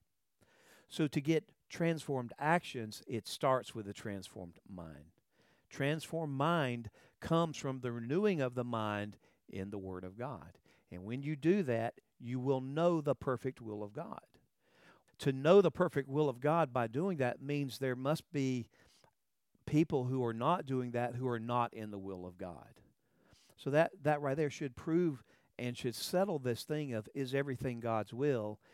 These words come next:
Is God doing everything? Obviously, he is not doing everything.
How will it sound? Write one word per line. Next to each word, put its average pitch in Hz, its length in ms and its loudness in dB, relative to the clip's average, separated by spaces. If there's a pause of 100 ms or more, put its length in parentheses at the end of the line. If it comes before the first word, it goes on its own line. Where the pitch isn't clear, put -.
(200)
Is 110 180 -4
God 123 300 0
doing 131 340 -2
everything? 101 400 -8
Obviously, 175 420 -6
he 135 200 0
is 113 160 -4
not 147 400 -2
doing 104 300 -6
everything. 90 500 -14